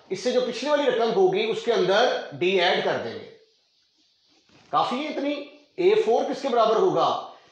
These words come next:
पिछली वाली रकम में D जमा कर देंगे। And so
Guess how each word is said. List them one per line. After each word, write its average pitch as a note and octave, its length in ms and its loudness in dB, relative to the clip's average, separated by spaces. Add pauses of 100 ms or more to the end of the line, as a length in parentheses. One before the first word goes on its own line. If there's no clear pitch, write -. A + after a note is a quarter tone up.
(140)
पिछली A3+ 260 -6
वाली C4 200 2
रकम G#3+ 240 0
में G3+ 160 2
D G3 200 0
जमा G3+ 240 2
कर D#3 160 -2
देंगे। A2+ 280 -10 (1120)
And E3+ 540 0
so B3+ 160 0